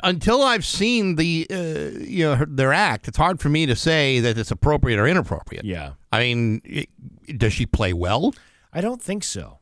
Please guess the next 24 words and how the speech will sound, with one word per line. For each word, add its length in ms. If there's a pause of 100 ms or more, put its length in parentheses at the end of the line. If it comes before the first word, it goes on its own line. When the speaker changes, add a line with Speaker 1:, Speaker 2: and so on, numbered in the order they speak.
(160)
Speaker 2:
I 60
think 160
it 40
was 160
more 280
like 200
a, 380
like 180
you're 120
smashing 500
a 60
hammer 460
<laughs> 20
on 220
top 280
of 180
a, 140 (180)
on 180
top 260
of 100
a 60
keyboard. 600
Speaker 1:
Like 200
chopsticks. 640